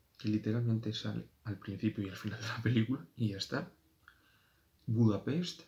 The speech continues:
con Clint, que Ojo de Halcón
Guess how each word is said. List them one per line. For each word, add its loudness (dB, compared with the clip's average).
con 0
Clint, 2
que -2
Ojo -4
de -6
Halcón -2